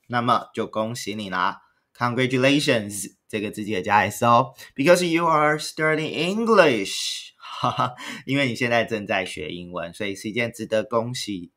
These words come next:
的事情，你觉得呢？You have made noteworthy progress to reach this level two.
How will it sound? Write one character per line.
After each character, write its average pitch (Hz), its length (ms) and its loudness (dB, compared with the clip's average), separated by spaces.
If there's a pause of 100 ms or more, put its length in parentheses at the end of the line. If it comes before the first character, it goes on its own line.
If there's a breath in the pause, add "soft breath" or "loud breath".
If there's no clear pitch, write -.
的 95 120 -8
事 120 200 -4
情， 92 440 -10 (100)
你 107 80 -16
觉 107 140 -6
得 131 140 0
呢？ 156 200 4 (560 loud breath)
You 233 140 4
have 214 180 4
made 147 400 2
noteworthy 131 1200 -2
progress 156 580 0
to 127 80 -6
reach 123 380 -2
this 117 240 -8
level 123 380 -2
two. 131 600 0